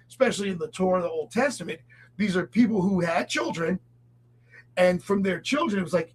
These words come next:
"Okay, I have to feed them, I have to take care of them,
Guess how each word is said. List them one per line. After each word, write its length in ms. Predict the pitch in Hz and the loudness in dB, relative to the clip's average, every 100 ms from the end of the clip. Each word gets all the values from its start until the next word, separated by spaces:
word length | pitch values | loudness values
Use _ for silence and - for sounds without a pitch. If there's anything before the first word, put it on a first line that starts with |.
| _ | _
"Okay, 120 | - 165 | -2 0
I 40 | |
have 140 | 156 - | 0 -6
to 80 | |
feed 300 | - 214 214 | -6 -2 -2
them, 240 | 180 175 120 _ _ _ _ _ _ _ - - | -2 -4 -6 _ _ _ _ _ _ _ -18 -2
I 60 | |
have 100 | 175 | 0
to 60 | 170 | 0
take 200 | 180 165 | -6 0
care 180 | 196 220 | 4 4
of 100 | 151 | 4
them, 260 | 147 139 | 0 -2